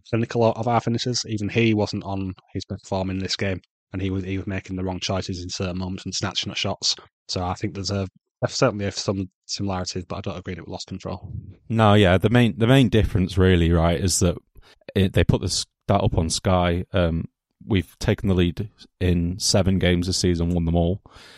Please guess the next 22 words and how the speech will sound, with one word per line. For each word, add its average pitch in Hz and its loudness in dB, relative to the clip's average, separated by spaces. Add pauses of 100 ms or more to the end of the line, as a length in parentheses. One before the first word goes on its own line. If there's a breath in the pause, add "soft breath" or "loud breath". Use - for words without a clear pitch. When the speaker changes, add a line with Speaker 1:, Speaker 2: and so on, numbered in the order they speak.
(320 loud breath)
Speaker 2:
So - 2
this 90 4
is 78 -4
the 92 2
first 87 4
time 90 4
that's - 0
not 90 2
happened. 92 0
But 98 2
like 92 6
you 90 -2
say, 87 4
like, 90 0
that's 98 -2
a - -16
combination 85 0
of, 80 -2
like, 85 -2
some 87 -2
poor 87 2
finishing. 90 0